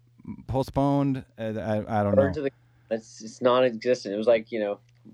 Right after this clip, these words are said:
Speaker 2: came and went. It's gone. No, I, no, we, we have something coming up. We're doing something online this year.
Speaker 1: So I, listen, I, before I went to, I've talked about Dental Influencers Alliance concert,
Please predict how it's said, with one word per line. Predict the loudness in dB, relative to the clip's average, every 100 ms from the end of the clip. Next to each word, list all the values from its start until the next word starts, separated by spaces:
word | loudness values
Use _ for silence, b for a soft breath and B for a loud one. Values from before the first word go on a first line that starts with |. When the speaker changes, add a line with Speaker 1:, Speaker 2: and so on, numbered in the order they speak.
| -8
Speaker 2:
came | 0 0
and | 2 0
went. | 0 -2 -8
It's |
gone. | -4 -2 -4 -6
No, | -2 2
I, | 2
no, | 4 4 4
we, | 2 0
we | 2
have | 2
something | 0 -6 -6
coming | -8 -6
up. | -6
We're | -4
doing | -4 -4
something | -6 -6 -8
online | -8 -12 -20 -20
this | -20 -16
year. | -14 -14 -10
Speaker 1:
So | 0 0 0
I, | -4 -4 -6 -4
listen, | -2 -2 -4
I, | -2
before | -2 0 2
I | 2
went | 2 0
to, | 0
I've | 0 -2 -6
talked | -2 0 2
about | 0
Dental | 0 -2
Influencers | -2 -4 -4 -4 -4 -4
Alliance | -2 -2 -2 -4
concert, | -2 -2 -4 -8